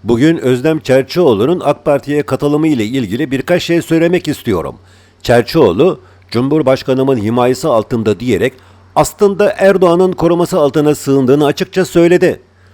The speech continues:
Zaten ak Parti'ye katılan başkanlar hakkındaki savcılık soruşturmaları hemen durduruldu.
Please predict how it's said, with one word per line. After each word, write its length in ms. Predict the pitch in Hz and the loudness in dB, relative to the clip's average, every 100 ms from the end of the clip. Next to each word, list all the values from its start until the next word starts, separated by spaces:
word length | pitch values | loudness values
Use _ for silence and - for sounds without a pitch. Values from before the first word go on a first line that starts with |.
| _ - | _ -12
Zaten 480 | - 131 151 151 85 | 0 0 2 -2 -2
ak 240 | 135 - | -4 0
Parti'ye 380 | 139 107 123 117 | -2 0 -2 -2
katılan 480 | 120 123 113 110 107 | -4 -2 -2 0 -2
başkanlar 500 | 110 - 127 143 127 | -2 -4 -2 0 0
hakkındaki 520 | - 107 113 113 107 | -2 -4 -6 -4 -4
savcılık 480 | 120 113 123 139 - | 0 0 0 -2 -2
soruşturmaları 720 | 104 92 - 95 113 135 139 | -4 -4 -4 -4 0 0 0
hemen 340 | 160 147 147 | 0 0 0
durduruldu. 640 | 151 151 170 165 180 127 | 0 4 4 4 2 0